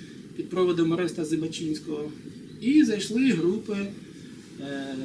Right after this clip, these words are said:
з-, значить, е, Володимира Болгарського, О Ун Б. Мельниківці зайняли, е,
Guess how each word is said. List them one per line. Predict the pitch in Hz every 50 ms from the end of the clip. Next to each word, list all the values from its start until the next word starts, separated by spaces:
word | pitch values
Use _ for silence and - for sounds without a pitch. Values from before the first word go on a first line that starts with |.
| 131 - - - - - - -
з-, | - - 156 160 160 - - - - - -
значить, | 143 - - 151 143 - - - - -
е, | 127 123 120 123 123 131
Володимира | 147 175 190 226 214 202 190 180
Болгарського, | 156 165 156 - 143 127 - - - - 117 113 - - - - - - - - - - - - - - - - - - - -
О | 135 147
Ун | 175 185 170
Б. | 131 - 87 - - - - - - - - - - - - - - - - - - - - - - - - - - - - - - - - - - - -
Мельниківці | 135 175 233 269 311 311 330 330 - - 240 190
зайняли, | 160 180 190 180 170 165 160 156 156 151
е, | 151 147